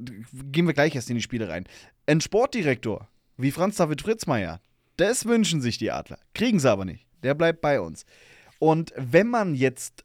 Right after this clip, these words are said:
äh, so, ähm, glaubt, was der Eisblock erzählt und was <laughs> vor allem wir erzählen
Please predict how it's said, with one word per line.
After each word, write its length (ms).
äh, 120
so, 680
ähm, 520
glaubt, 600
was 580
der 140
Eisblock 460
erzählt 360
und 160
was 180
<laughs> 0
vor 220
allem 280
wir 200
erzählen 680